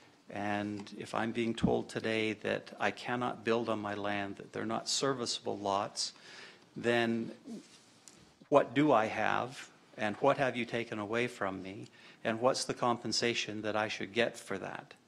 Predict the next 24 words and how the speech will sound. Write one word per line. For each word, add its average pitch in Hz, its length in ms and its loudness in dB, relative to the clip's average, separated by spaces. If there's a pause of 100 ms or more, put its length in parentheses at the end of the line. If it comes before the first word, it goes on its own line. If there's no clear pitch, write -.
(2750)
You 101 60 -6
know, 104 280 -4
because 110 260 -4
that's 127 360 2
the 131 120 -2
direction 120 640 2
that, 107 260 -4 (260)
that 107 180 -2 (220)
you 113 180 -6
start 131 440 2
to - 60 -4
push - 380 0
somebody 117 580 2
in 143 400 -2 (840)
if 117 600 -4
you 117 180 -8
take 131 340 -2
away 113 520 2 (180)
their 113 320 2
ability 104 800 -4
to 101 180 -10
do 107 200 -4
their 98 160 -6
business. - 600 -8